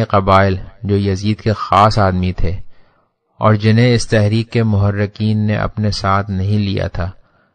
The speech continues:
انہوں نے بھی سیاست کا تقاضا یہی سمجھا کہ اس آواز میں آواز ملا دیں۔ چنانچہ ان اجتماعی کارروائیوں سے علیحدہ اور اس خط کے بعد جو اپنے مضمون کے اعتبار سے بالکل آخری کہا جا سکتا ہے،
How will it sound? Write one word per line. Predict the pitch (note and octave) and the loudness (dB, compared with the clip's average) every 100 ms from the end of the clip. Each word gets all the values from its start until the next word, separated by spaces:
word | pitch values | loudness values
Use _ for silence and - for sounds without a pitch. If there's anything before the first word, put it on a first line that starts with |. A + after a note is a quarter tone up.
| _ _ _ _ _ - - | _ _ _ _ _ -20 -20
انہوں | - A2+ B2+ C#3+ | -2 4 6 6
نے | C#3 | 4
بھی | C#3 | 2
سیاست | - A#2 G#2+ A2+ B2 | 4 4 4 4 2
کا | B2+ A#2 | 2 0
تقاضا | G#2 G#2+ G#2 A#2 | 0 2 2 2
یہی | A2 F#2+ A2 | 0 0 0
سمجھا | G#2+ G2+ F#2+ F#2+ F2+ - _ _ _ | 2 2 2 -2 -2 -8 _ _ _
کہ | - A2+ | -6 -4
اس | F2 - | -2 -2
آواز | G2 G2+ G2+ G#2 G#2 | 0 2 4 2 2
میں | A#2 | -2
آواز | - F#2+ F#2+ G2 F#2+ | 0 0 2 0 0
ملا | F#2 F2+ E2+ | -4 -4 -4
دیں۔ | F2 F#2 - - _ _ _ _ _ - | -4 -8 -10 -20 _ _ _ _ _ 2
چنانچہ | A#2 A#2+ A#2+ | 6 6 6
ان | C3+ C3 | 4 4
اجتماعی | A#2+ - A2+ A2+ B2 | 2 2 4 6 4
کارروائیوں | B2 A#2+ A2+ G#2+ G#2 G#2+ A2 | 4 2 4 4 2 2 2
سے | G#2+ A#2+ - | 0 -2 -2
علیحدہ | F#2+ F#2 F#2 G2+ G#2 G#2+ _ _ _ _ | -2 0 0 0 -2 -4 _ _ _ _
اور | G#2+ G#2+ | -2 2
اس | A2 - | 2 2
خط | A#2+ A2+ | 0 -2
کے | - A2 | -2 -2
بعد | G2 F#2+ G2 G#2 - - | 2 2 2 -2 -10 -10
جو | G#2 G#2+ | -4 0
اپنے | - G#2+ | 0 0
مضمون | G#2 G2 F#2+ G#2 G#2+ | -2 -4 -4 -4 -4
کے | G#2 G2 | -4 -6
اعتبار | G2 G2 G2 | -6 -6 -4
سے | F#2+ G2+ | -4 -8
بالکل | G2 G2 - A2 - | -6 -8 -6 -8 -4
آخری | G2 - G#2+ G#2+ | -4 -2 -6 -8
کہا | - F#2+ G#2 | -6 -6 -4
جا | G2+ F#2 | -2 -2
سکتا | F2 - - F2+ | -2 -8 -12 -10
ہے، | F#2 | -10